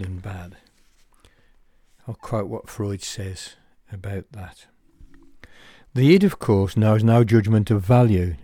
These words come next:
no good and evil, no morality. The economic,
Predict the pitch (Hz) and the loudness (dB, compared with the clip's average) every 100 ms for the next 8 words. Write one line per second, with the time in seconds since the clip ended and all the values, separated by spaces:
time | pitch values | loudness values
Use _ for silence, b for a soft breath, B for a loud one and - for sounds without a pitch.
0 | - 101 110 110 123 120 127 139 104 95 | -10 -2 0 2 4 4 4 4 2 0
1 | 98 98 101 104 107 107 - 110 98 _ | 0 0 0 -2 -2 -4 -8 -16 -18 _
2 | _ _ _ _ _ _ _ _ _ _ | _ _ _ _ _ _ _ _ _ _
3 | _ _ _ _ _ _ _ b - 120 | _ _ _ _ _ _ _ b 0 4
4 | 143 - 123 135 120 95 - | 4 4 6 6 6 2 -4